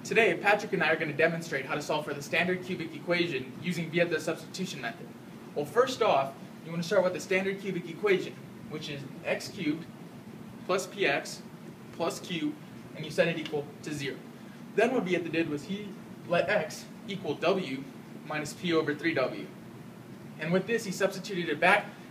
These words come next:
into the standard cubic equation for x. And in turn, got W cubed plus Q minus P cubed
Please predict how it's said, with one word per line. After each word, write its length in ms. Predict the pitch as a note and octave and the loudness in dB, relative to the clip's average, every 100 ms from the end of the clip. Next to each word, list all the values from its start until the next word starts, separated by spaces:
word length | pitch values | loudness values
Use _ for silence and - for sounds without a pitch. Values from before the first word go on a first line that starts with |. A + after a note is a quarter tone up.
| - | -8
into 160 | D3+ | -2
the 80 | C#3+ | -2
standard 400 | D3 F3+ F3+ E3+ | 0 0 0 0
cubic 260 | F3+ D#3 D3 | -2 -6 -6
equation 540 | C#3+ F#3 F#3 C#3 A2+ - - - - | -2 4 4 2 -8 -12 -14 -16 -8
for 160 | - A#2 | 0 2
x. 300 | D3+ - - - - - - - - - - - | 2 -4 -12 -14 -14 -14 -14 -14 -14 -14 -14 -6
And 140 | D3+ | -4
in 120 | D3+ D3 | -2 -2
turn, 380 | G#3+ F3+ C#3 - - - - | 0 0 0 -8 -12 -8 0
got 220 | D#3 D#3 | 0 4
W 300 | D#3+ F3 E3 | 2 2 -2
cubed 400 | - G3+ E3+ - - - - - - - | -4 -4 -4 -6 -12 -16 -16 -16 -6 4
plus 240 | A3+ - | 6 4
Q 380 | - C#3+ C3 B2+ - - - - - - C3 | -4 -4 -4 -6 -10 -14 -14 -14 -14 -12 -2
minus 400 | C#3 F#3+ A3+ - | 0 2 0 -2
P 180 | - F#3+ | -4 -4
cubed 420 | - C3+ A#2+ | -4 -8 -8